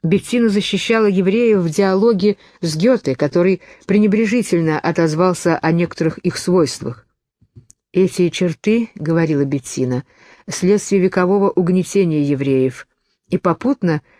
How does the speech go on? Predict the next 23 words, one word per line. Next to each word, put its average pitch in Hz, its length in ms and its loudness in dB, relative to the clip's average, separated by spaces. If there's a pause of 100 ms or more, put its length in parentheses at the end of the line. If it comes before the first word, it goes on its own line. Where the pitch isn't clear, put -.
(200)
критиковала 180 760 0
кое-какие 185 640 0
обычаи 156 640 -2
христианского 160 840 -2
общества. 127 680 -4 (840)
При 180 120 2
этом 196 260 2
Беттина 196 420 0
неизменно 190 580 2
подчеркивала 190 600 0
свои 180 440 0 (320)
республиканские 190 880 0
настроения. 190 760 -2 (800)
Но 196 220 4
за 208 180 2
чаем 240 460 0
в - 80 -18
кругу 185 260 2
семьи 196 540 0 (260)
Беттина 262 460 0
вела 254 240 0
себя 226 260 0
непринужденно, 185 960 0